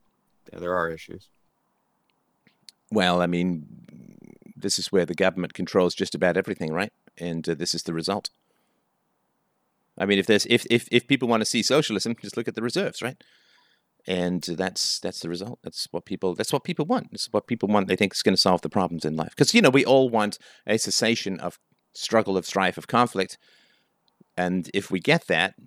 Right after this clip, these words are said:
Speaker 2: then we become like astronauts losing bone mass in space 'cause there's no resistance. We, we need, I mean, we need struggle, we need strife, we need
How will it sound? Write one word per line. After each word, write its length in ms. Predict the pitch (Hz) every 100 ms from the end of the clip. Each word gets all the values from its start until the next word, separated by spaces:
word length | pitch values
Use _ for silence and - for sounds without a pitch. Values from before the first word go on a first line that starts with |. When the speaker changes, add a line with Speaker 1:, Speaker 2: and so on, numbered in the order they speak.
| -
Speaker 2:
then 160 | 98
we 80 | 92
become 440 | 85 87 104 95 95
like 180 | 90
astronauts 680 | - 113 - 95 87 85 -
losing 300 | 95 90 87
bone 260 | 90 101 90
mass 220 | 85 -
in 80 | 85
space 320 | - 104 92
'cause 180 | - 87
there's 180 | 80 98
no 100 | 90
resistance. 560 | 80 92 - - - 98
We, 260 | 80 80 82
we 120 | 82
need, 440 | 82 90 80 - - _ _ _ _ _ _ _ _ _ - -
I 60 |
mean, 160 | 101 104
we 100 | 117
need 160 | 160
struggle, 320 | - 98 85 76
we 100 | 90
need 160 | 95
strife, 340 | - 80 80 71
we 100 | 80
need 260 | 80 76